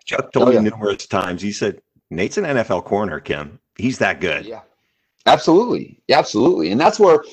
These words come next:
Speaker 2: uh, you know, and then he had that, and then I think he came back and tried out for the Seahawks. And I was literally, people thought it was a,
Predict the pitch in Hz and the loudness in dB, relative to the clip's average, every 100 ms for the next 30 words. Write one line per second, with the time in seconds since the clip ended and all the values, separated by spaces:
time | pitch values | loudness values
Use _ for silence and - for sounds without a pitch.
0 | - - 131 139 147 147 147 160 139 123 | -20 4 6 6 6 6 4 4 4 2
1 | - - - 117 120 135 135 226 - - | -2 -6 2 4 4 4 4 2 0 2
2 | 147 120 123 120 151 143 131 110 107 - | 4 6 4 4 6 6 6 2 2 2
3 | 208 101 95 101 208 123 127 185 202 127 | 2 2 2 4 6 6 6 6 6 6
4 | 110 175 165 143 139 90 104 107 98 | 4 2 2 6 6 6 4 4 4